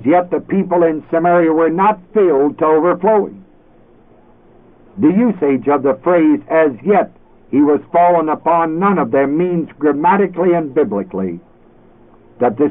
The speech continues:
Spirit was not overflowing in manifestation. For Acts eight seventeen says, "Then laid they their hands on them,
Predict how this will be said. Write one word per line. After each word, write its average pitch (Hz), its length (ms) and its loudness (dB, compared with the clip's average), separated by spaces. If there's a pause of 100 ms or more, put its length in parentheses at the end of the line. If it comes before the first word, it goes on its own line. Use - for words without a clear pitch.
Spirit 196 380 0
was 160 220 0
not 180 380 -2
overflowing 170 1040 0
in 147 180 -2
manifestation. 151 880 -2 (1300)
For 104 180 -2
Acts 180 320 0 (240)
eight 180 240 -2 (100)
seventeen 160 760 -2
says, 127 340 0 (640)
"Then 180 380 2
laid 180 320 0
they 165 260 2
their 143 400 -2
hands 175 500 0
on 127 280 0
them, 135 280 0